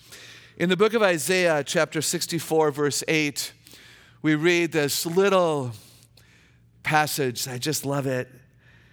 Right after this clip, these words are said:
Isaiah says, "O Lord, you are our Father, and we are the clay." Can you picture yourself? You used to be a lump of clay, uneven, lumpy lump of clay.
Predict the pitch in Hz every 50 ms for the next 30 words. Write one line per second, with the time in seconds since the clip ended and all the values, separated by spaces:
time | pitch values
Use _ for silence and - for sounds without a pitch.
0 | _ _ _ _ _ _ _ - 139 139 123 170 160 156 - 180 165 135 175 180
1 | 180 170 160 185 190 190 190 196 196 190 175 143 160 175 175 - - 151 160 165
2 | 160 165 160 160 160 156 - - 147 139 131 - - - 131 135 135 139 131 127
3 | 131 127 127 - 160 175 185 214 226 240 240 220 - - - - - 190 190 214
4 | 240 240 214 143 113 101 67 - 110 131 - _ _ _ _ - - - - -
5 | - - - - - 214 226 226 226 - - 226 233 208 - - 262 240 - -
6 | - 202 196 196 202 208 214 180 - - - - - - - - - - - _
7 | - 190 208 220 233 233 - - 233 214 226 214 190 185 180 190 202 214 233 277
8 | 294 240 - 269 247 165 - - - 180 156 143 131 123 113 107 90 71 85 131
9 | 113 95 - - - - _ _ _ _ - 170 180 190 208 220 208 208 208 208
10 | 202 180 156 156 180 180 185 - 185 180 175 170 160 143 143 147 143 - 135 120
11 | - - 127 120 107 87 90 82 67 92 127